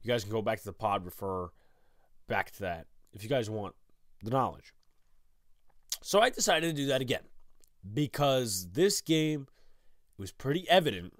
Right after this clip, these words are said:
that they were going back on the same fucking train again. First down runs. And to credit, there were two runs that were really crucial.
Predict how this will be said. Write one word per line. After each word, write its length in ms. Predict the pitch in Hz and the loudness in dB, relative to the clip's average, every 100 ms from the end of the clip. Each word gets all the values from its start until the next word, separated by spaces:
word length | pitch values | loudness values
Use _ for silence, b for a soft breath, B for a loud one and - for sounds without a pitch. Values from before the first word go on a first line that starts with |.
| - | -18
that 260 | 92 107 98 | -8 -6 0
they 480 | 127 147 151 151 143 | 4 6 6 4 0
were 220 | 110 104 | -2 -6
going 840 | 85 117 139 131 131 131 127 90 73 | -4 4 6 6 4 -2 -6 -14 -4
back 420 | 101 139 135 - | 0 0 0 -4
on 160 | - 82 | -14 -14
the 60 | 82 | -10
same 580 | - 139 135 135 123 104 - - | -6 -2 0 -2 -4 -8 -14 0
fucking 680 | - 123 _ - 131 123 | 0 0 _ -10 -8 -8
train 400 | 110 - 123 127 | -12 -8 -6 -4
again. 380 | 120 101 87 80 - b b b b | -6 -6 -8 -10 -20 b b b b
First 520 | - 131 143 139 - | -10 2 4 4 0
down 240 | 123 117 | -2 -2
runs. 460 | 104 76 76 - - - - - _ - - - _ _ - - | -4 -8 -14 -18 -20 -20 -20 -20 _ -20 -20 -20 _ _ -18 0
And 240 | 160 180 - | 2 2 0
to 420 | 180 233 262 262 - - - | 2 2 0 -6 -18 -20 -20
credit, 540 | - 240 254 147 170 127 | 0 4 6 4 0 0
there 120 | 156 | 0
were 100 | 143 | 0
two 280 | - 214 185 | 0 0 2
runs 380 | 165 160 131 | 4 4 2
that 180 | 110 120 | 0 0
were 140 | 123 117 | 0 0
really 260 | 139 147 | 0 -2
crucial. 540 | - 131 120 - 71 | -4 -8 -8 -8 -14